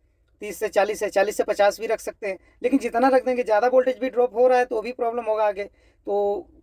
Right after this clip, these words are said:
कुछ देर के लिए, और इसकी timing होती है, जैसे मान लीजिए पचास voltage drop हो रहा है, तीस voltage drop हो रहा है, कितनी second के लिए drop हो रहा है, मान लीजिए कि तीन second के लिए, दो second के लिए,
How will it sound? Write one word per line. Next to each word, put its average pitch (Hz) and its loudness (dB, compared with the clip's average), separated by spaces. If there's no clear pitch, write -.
कुछ 220 -6
देर 240 4
के 240 -4
लिए, 226 -4
और 220 4
इसकी 294 0
timing 247 4
होती 170 0
है, 139 -6
जैसे 214 2
मान 233 -2
लीजिए 247 0
पचास 226 2
voltage 233 0
drop 214 -2
हो 220 0
रहा 233 2
है, 233 -2
तीस 233 -8
voltage 220 -4
drop 220 -4
हो 247 2
रहा 262 2
है, 254 -2
कितनी 247 0
second 240 -2
के 240 -8
लिए 226 -2
drop 180 0
हो 160 2
रहा 143 0
है, 131 -8
मान 214 2
लीजिए 233 -2
कि 254 -4
तीन - -4
second 233 0
के 233 -4
लिए, 220 0
दो 240 6
second 226 -4
के 226 -8
लिए, 214 -4